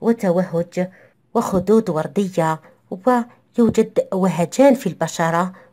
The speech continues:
وبريق طبيعي وتختفي التجاعيد تمامًا. تابعوني أخواتي مع المكونات وطريقة الاستعمال. أهم عنصر في هذا الروتين هي زهرة اليانسون، هي عبارة عن زهرة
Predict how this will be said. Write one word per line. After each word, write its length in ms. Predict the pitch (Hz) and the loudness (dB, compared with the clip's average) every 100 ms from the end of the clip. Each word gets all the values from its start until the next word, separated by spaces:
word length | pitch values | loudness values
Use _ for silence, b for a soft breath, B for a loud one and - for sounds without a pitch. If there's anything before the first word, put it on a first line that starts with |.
| - | -4
وبريق 640 | 214 185 170 214 226 - | -2 0 2 2 0 -6
طبيعي 560 | 170 160 190 190 175 185 185 B B - | -8 -4 -2 -2 -2 -4 -6 B B -10
وتختفي 920 | 208 233 247 247 - 254 - 220 240 | -2 0 0 -4 -8 -6 -2 -2 -2
التجاعيد 580 | 240 190 180 180 208 233 | -2 0 2 2 2 -2
تمامًا. 560 | 175 165 156 165 160 160 _ _ | -4 -2 -2 -4 -8 -12 _ _
تابعوني 440 | - 196 208 240 214 | -4 -2 2 4 2
أخواتي 520 | - 185 190 196 175 | 0 0 -2 -2 -2
مع 320 | 175 175 165 - b b b 208 | -2 -2 -4 -6 b b b -2
المكونات 920 | 214 202 208 190 208 233 240 262 - | 0 0 -2 2 2 2 0 -4 -2
وطريقة 640 | 185 220 202 180 214 - 277 | -2 0 0 0 0 -4 -6
الاستعمال. 560 | - 175 - 143 143 139 - _ _ _ - | -10 -12 -10 -10 -10 -14 -20 _ _ _ -6
أهم 320 | 196 233 247 | 0 2 4
عنصر 540 | 185 185 185 180 165 | 2 0 0 -4 -2
في 260 | - - 185 | -4 -4 -2
هذا 260 | 190 220 226 | 0 0 2
الروتين 600 | 226 220 - 240 240 - | 2 -2 2 4 4 0
هي 320 | 170 202 214 | -6 -2 -2
زهرة 360 | 196 196 202 233 - | 0 -4 -4 -6 -6
اليانسون، 760 | 160 175 175 175 - 208 151 - - | 0 2 2 -2 0 0 0 -6 -10
هي 200 | 196 220 | -2 0
عبارة 360 | 208 180 208 214 | 0 0 2 2
عن 240 | 165 165 | 0 -4
زهرة 540 | - 196 160 160 180 | -4 -4 -2 -4 -4